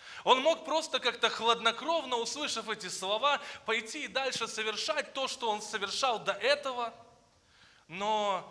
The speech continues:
дорогие друзья, что произошло в этом человеке?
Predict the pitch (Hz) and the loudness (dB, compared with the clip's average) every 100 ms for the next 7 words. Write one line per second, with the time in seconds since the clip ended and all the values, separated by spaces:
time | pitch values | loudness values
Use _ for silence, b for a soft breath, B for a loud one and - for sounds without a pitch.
0 | - 180 202 185 277 277 220 269 - - | -12 -6 -6 -2 -2 -2 -4 -4 -4 -6
1 | 302 302 285 254 - 302 294 208 190 165 | -8 -8 -8 -4 -4 -2 -4 -4 -8 -8
2 | - 160 160 160 160 110 | -8 -8 -12 -12 -18 -20